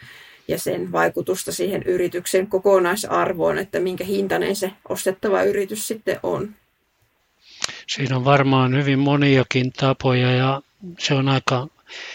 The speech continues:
Speaker 2: aika vaikea tehtävä arvottaa niitä patentteja, koska se on sitten kovan työn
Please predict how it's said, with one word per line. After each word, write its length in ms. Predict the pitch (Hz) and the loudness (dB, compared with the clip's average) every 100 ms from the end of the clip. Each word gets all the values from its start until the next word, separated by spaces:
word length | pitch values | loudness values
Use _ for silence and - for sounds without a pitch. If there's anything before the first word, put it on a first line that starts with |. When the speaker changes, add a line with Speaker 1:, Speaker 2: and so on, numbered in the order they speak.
| - - - - - | -16 -18 -18 -20 0
Speaker 2:
aika 300 | 139 135 135 | 2 2 4
vaikea 560 | 135 147 143 151 139 139 | 6 8 6 6 6 6
tehtävä 680 | - 143 127 - 147 135 131 | 4 4 2 0 0 2 0
arvottaa 960 | 135 139 139 127 123 _ - 135 127 | 4 4 4 2 0 _ -2 2 2
niitä 400 | 123 127 123 127 - | 2 0 -2 -6 -4
patentteja, 840 | 131 - 127 110 - - 123 120 - | -4 0 -2 -4 -6 0 0 0 -2
koska 340 | 117 - - | -4 -4 -4
se 140 | 120 120 | -2 0
on 140 | 117 | -2
sitten 300 | 120 - 127 | -4 -6 -6
kovan 380 | - 131 117 113 | -2 0 0 -2
työn 280 | 127 117 | -4 -2